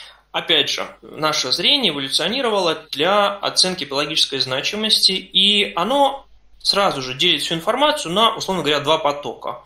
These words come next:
Что и где. Поток "где", он является наиболее эволюционно консервативным, и он не использует информацию о цвете. То есть система "где" видит у нас вот такое изображение, черно-белое, не видит здесь этого солнца.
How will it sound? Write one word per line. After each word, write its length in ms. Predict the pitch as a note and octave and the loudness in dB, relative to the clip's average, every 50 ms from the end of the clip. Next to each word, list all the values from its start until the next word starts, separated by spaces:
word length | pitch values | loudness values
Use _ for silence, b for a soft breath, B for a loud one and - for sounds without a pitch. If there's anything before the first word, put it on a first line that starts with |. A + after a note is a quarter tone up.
| B B B | B B B
Что 460 | B - - - C#4 C#4 C#4 C4+ - - | B -2 -2 0 2 2 2 0 0 -4
и 80 | F3+ D#3+ | -4 -4
где. 400 | C#3 C#3+ C3 - A#2+ G2+ D#2+ - - - _ _ B B B B B B B | -2 -4 -4 -2 -2 -2 -4 -8 -10 -20 _ _ B B B B B B B
Поток 520 | - D#3+ F#3+ - C#4 C#4+ C#4+ C#4+ - - - | -2 -2 0 2 2 2 2 2 -2 -12 -14
"где", 540 | E3+ D3+ F3 F3 F3 - C#4+ D#4 D#4+ D4+ C#4 - - - | -12 -8 -6 -2 2 4 4 4 4 2 0 -4 -8 -6
он 280 | G3+ B3 A#3+ G#3+ - - | -6 -6 -6 -6 -10 -14
является 840 | F3+ E3 D3 D3+ E3 F3+ G3 G#3+ G#3+ G3+ - - - E3+ D#3+ D#3 | -16 -14 -14 -10 -6 -4 -2 0 0 0 0 0 0 0 0 -2
наиболее 520 | D#3 D#3 E3 D#3+ D#3+ F3 D#3+ C#3+ C3+ - - | -2 -4 -4 -2 0 0 0 0 -2 -2 -4
эволюционно 760 | D3 C#3 C#3+ D3 D3 - - E3 D3+ C#3 B2+ A#2 F#2+ - - - - | -6 -6 -4 -4 -4 -4 -4 -2 -2 -2 -2 -4 -6 -8 -8 -8 -8
консервативным, 800 | C#3+ C#3+ - D3 D3 D#3 F3+ G#3 - G#3+ D4+ D4 C#4 B3 G3+ - | -2 -2 -2 0 2 0 0 2 2 2 2 2 2 0 0 0
и 120 | - F#3+ | 0 -2
он 160 | A3+ C4 A#3 | 0 0 2
не 120 | G3+ G3+ G#3 | 2 4 4
использует 420 | G3+ - - G#3+ F#3+ E3 D#3 - | 4 2 2 -2 -2 -2 -6 -6
информацию 600 | D3 C#3+ - C#3+ D#3 D#3+ D#3 D#3 - - C#3+ D3 | -8 -6 -4 -2 2 2 0 0 0 -2 -2 -2
о 20 | C#3+ | 0
цвете. 380 | - - C3+ - - - - - | 0 -2 -2 0 0 -2 -2 0
То 80 | - | 0
есть 320 | D3+ D3+ D3+ - - - - | 0 0 0 -2 -6 -8 -4
система 520 | - - F3+ D#3 - - G3 F3 E3 E3+ E3+ | -4 0 0 2 2 2 0 2 0 0 0
"где" 420 | F3 F3 A3 B3+ C#4 C4+ C4+ B B B - | 0 0 2 2 2 0 -4 B B B -8
видит 260 | C#3 E3 F3 E3 - | -6 -6 -6 -4 -4
у 40 | C#3 | -4
нас 160 | D3 D3 - | -2 -2 -2
вот 160 | C#3 C#3 - - | -4 -6 -4 -4
такое 340 | C#3+ C#3 - C3+ B2 A#2 | -4 -4 -2 -6 -4 -4
изображение, 640 | A#2+ A#2+ A#2 A#2 B2 C#3+ E3 A#3 C4+ C4 A#3+ G#3 F3+ | -4 -4 -4 -2 -2 0 2 0 0 2 2 0 0
черно-белое, 800 | - - C3+ B2 B2+ B2+ B2+ E3 A#3 C4 B3+ B3 A3 G3+ - B B B B B B B - | 0 -2 -2 0 0 -2 0 2 2 2 4 4 2 2 0 B B B B B B B -8
не 140 | C3+ C#3 D3+ | -4 -4 -2
видит 240 | F3 G#3 F#3 C#3 B2+ | -2 0 -2 -2 0
здесь 240 | C3 E3 E3 - | 0 2 2 2
этого 300 | C3+ C3+ - C#3 C3+ C#3 | 0 0 -2 -2 -2 0
солнца. 480 | C3+ - - B2+ - - - - - - | 0 0 -2 -4 -8 -4 -4 -4 -4 -4